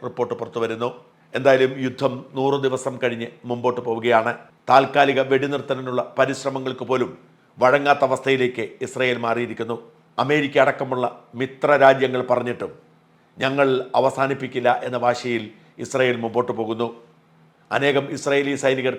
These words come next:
കൊല്ലപ്പെടുന്നുണ്ടെങ്കിലും അനേകം നിരപരാധികളായ ഫലസ്തീനികൾ ദാരുണമായി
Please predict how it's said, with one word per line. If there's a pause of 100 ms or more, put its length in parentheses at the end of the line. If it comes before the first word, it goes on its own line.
കൊല്ലപ്പെടുന്നുണ്ടെങ്കിലും (600)
അനേകം (200)
നിരപരാധികളായ (360)
ഫലസ്തീനികൾ (140)
ദാരുണമായി